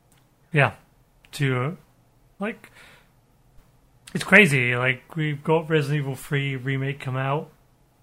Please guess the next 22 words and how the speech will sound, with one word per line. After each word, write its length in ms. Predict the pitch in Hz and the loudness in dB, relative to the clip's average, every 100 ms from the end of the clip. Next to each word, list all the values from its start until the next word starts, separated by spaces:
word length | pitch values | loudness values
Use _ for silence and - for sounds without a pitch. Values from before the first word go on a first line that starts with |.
| - | -6
and 140 | 139 | -2
then 340 | 135 135 135 120 - _ _ | 0 0 -2 -6 -14 _ _
Final 200 | - 139 123 | -4 -2 -2
Fantasy, 400 | 127 127 123 - - | -2 -2 -6 -14 -6
Final 300 | 147 135 127 | -2 -2 -2
Fantasy 440 | 143 127 - 139 | -2 -2 -4 -6
seven 400 | - 175 147 143 | 0 2 4 4
remake 360 | 143 139 139 135 | 2 0 -2 -4
come 120 | 135 | -2
out. 280 | 143 151 - _ - _ _ _ _ _ _ - | -2 -4 -8 _ -20 _ _ _ _ _ _ -6
Two 560 | 156 156 151 147 139 - _ _ - - - | 0 2 2 2 -2 -8 _ _ -20 -14 -4
old 240 | 143 135 | -2 -2
games 640 | - 127 127 127 127 120 135 | -4 -4 -2 -4 -6 -6 -4
retouched 760 | 135 135 - - - - - - _ _ 143 | -4 -4 -8 -8 -10 -16 -18 -20 _ _ -4
in 80 | |
amazing 400 | 127 131 127 123 | 0 2 2 0
ways. 500 | 120 104 107 110 - - _ _ _ _ _ _ _ _ _ _ _ _ _ _ _ _ _ | -2 -6 -8 -10 -12 -18 _ _ _ _ _ _ _ _ _ _ _ _ _ _ _ _ _
And 460 | 131 127 131 131 127 - - _ _ _ _ _ _ _ _ _ - | 0 2 2 0 -4 -8 -20 _ _ _ _ _ _ _ _ _ -2
hopefully 500 | 170 196 - 208 202 | -2 0 0 2 2
bring 340 | 160 170 185 | 2 0 2
in 260 | 185 180 175 | 2 2 0
these, 500 | 170 175 160 - | -2 -2 -4 -8